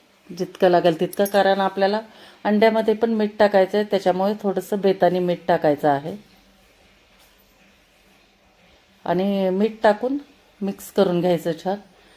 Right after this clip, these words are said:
आणि पाच मिनिट एकदम मंद गॅस करायचा आहे आणि आपल्याला झाकून ठेवायचं, म्हणजे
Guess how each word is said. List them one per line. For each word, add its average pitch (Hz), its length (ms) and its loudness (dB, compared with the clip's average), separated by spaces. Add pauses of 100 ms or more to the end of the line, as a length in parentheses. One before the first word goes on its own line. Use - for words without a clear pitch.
(760)
आणि 196 160 0
पाच 226 380 2
मिनिट 226 260 0
एकदम 220 420 0 (100)
मंद 208 300 2
गॅस 202 500 4
करायचा 202 340 4
आहे 214 100 6
आणि 196 160 2
आपल्याला 190 380 -2 (440)
झाकून 208 400 0
ठेवायचं, 180 400 4
म्हणजे 190 280 -2